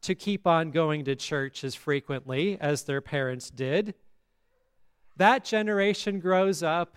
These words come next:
and raises their children, the third generation,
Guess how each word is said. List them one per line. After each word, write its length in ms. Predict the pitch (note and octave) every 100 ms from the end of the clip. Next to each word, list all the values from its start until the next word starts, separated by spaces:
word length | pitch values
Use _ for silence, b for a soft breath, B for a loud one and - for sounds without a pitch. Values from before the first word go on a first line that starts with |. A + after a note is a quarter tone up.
| -
and 200 | D#3 D#3+
raises 540 | D#3 F3 G3 F#3 F#3 -
their 280 | D#3+ F3
children, 720 | F3+ - D#3 C#3 A#2+ D3 G#3
the 100 | D#3+
third 400 | D#3+ - G3+ A3
generation, 880 | - D3+ C3 B2 B2+ C3+ - D#3 G3